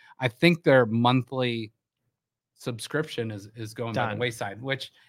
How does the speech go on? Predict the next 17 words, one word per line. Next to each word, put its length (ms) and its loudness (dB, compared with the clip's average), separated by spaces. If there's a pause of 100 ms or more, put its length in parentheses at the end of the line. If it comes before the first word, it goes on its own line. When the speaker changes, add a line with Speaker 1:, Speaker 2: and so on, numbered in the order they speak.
Speaker 1:
it's 160 -8
kinda 260 0
sad 380 4
because 460 4 (400)
it's 200 2
nice 320 6
to 80 0
have 220 2
those 220 0
tangible 680 2
things, 460 -8
you 60 2
know, 240 6
like, 300 2 (240)
you 60 -2
know, 120 6
like, 220 6